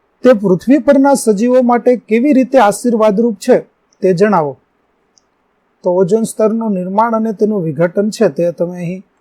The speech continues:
જોઈ શકો છો. આ પ્રકારે તમે લખી શકશો. ઓઝોન સ્તરના ફાયદા છે, તે પણ અહીં આપણને આપવામાં આવેલા છે, તે પણ તમે અહીંથી જોઈ અને લખી શકશો.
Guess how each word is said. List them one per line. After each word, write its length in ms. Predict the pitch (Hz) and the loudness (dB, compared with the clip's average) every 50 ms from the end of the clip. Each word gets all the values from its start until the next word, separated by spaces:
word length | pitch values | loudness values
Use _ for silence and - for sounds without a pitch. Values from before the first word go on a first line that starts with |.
| _ _ _ - | _ _ _ -12
જોઈ 260 | 160 139 151 175 196 | -8 -4 -2 -2 -2
શકો 340 | 196 - 214 - - 233 226 | -2 -4 -6 -4 -2 -2 -2
છો. 160 | - - 233 240 | -2 -2 -2 0
આ 120 | 220 185 | 0 -2
પ્રકારે 440 | 180 170 196 196 190 196 190 185 190 | -2 -2 -6 -4 0 0 0 0 0
તમે 240 | 165 185 185 185 214 285 - _ _ _ _ _ 180 | -2 -4 -4 -4 -4 -6 -6 _ _ _ _ _ -6
લખી 300 | 165 175 165 - - 170 | -4 -4 -4 -4 -8 -10
શકશો. 420 | - - 165 151 - - 175 165 147 - _ _ _ _ _ _ _ _ _ | -10 -10 -10 -12 -10 -6 -6 -6 -6 -8 _ _ _ _ _ _ _ _ _
ઓઝોન 300 | - 180 175 156 196 202 | -4 -4 0 0 -2 -2
સ્તરના 420 | 185 - - 202 196 196 202 202 202 | -2 -2 -2 -2 -2 0 -2 -4 -4
ફાયદા 420 | 190 - 180 175 185 175 214 214 | -4 -4 -4 -4 -2 0 0 -2
છે, 220 | 202 - - 214 | 0 0 0 0
તે 120 | 185 - 175 | 0 -2 -4
પણ 200 | 160 180 196 196 | -6 -6 -8 -8
અહીં 180 | 190 190 202 202 | -10 -8 -6 -8
આપણને 320 | 202 196 - 190 202 202 | -6 -6 -6 -6 -4 -4
આપવામાં 480 | 196 196 190 - - 208 208 208 208 202 | -6 -6 -6 -4 -4 -4 -2 0 0 -2
આવેલા 300 | 202 208 202 208 202 202 | 0 0 0 0 -2 -2
છે, 200 | - - 202 202 | -2 -2 -2 -2
તે 140 | - 185 160 | -2 -4 -6
પણ 220 | - 185 185 190 | -6 -10 -12 -8
તમે 220 | 170 190 185 196 | -8 -8 -8 -8
અહીંથી 340 | 196 196 185 196 165 190 202 | -10 -10 -10 -10 -10 -10 -10
જોઈ 260 | 180 160 190 196 196 | -8 -6 -4 -2 -2
અને 200 | 196 196 196 226 294 - _ _ _ _ _ _ | -2 -2 -4 -4 -6 -6 _ _ _ _ _ _
લખી 280 | 170 170 165 - - 165 | -4 -4 -4 -4 -8 -12
શકશો. 440 | - - 165 139 - - - 160 | -12 -12 -12 -12 -12 -12 -10 -10